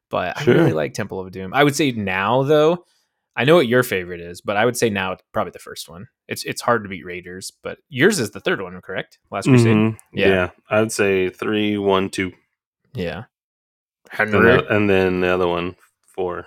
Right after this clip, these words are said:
Speaker 2: So three, three,
Speaker 1: Ugh.
Speaker 2: one, two, four.
Speaker 1: I don't even like four. I can't
Speaker 2: It's pretty
Speaker 1: stand
Speaker 2: bad.
Speaker 1: it.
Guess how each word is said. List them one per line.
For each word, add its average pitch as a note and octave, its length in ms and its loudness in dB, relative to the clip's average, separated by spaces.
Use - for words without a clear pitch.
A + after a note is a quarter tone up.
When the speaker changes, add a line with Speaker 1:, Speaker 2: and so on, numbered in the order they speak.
Speaker 2:
So A#2 200 -8
three, - 380 0
three, A2+ 180 6
Speaker 1:
Ugh. D3+ 80 6
Speaker 2:
one, A#2+ 460 4
two, A2+ 420 0
four. - 180 -4
Speaker 1:
I A2+ 40 -8
don't G#2 100 -2
even F2 180 -10
like F2+ 180 -8
four. F#2+ 360 -4
I A2+ 60 -6
can't F#2+ 180 -2
Speaker 2:
It's - 100 -2
pretty G2 180 4
Speaker 1:
stand F2 60 0
Speaker 2:
bad. - 220 -4
Speaker 1:
it. - 60 -20